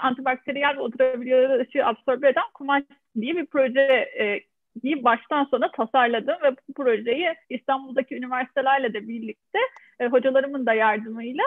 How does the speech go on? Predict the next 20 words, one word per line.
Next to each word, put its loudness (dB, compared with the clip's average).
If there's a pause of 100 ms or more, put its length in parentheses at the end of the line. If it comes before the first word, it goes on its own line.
(120)
hayata 2
geçirme -4
fırsatı -10
oldu -6 (240)
ve 2 (360)
bütün -6 (280)
başından -2
beri 2
aslında -4
projenin -6 (280)
tasarlama, -2
raporlama, -2 (240)
e, 0
süreci -4
yönetme, -6
insanlarla -2
konuşma, -8 (360)
e, -2
bu -4
iletişimi -2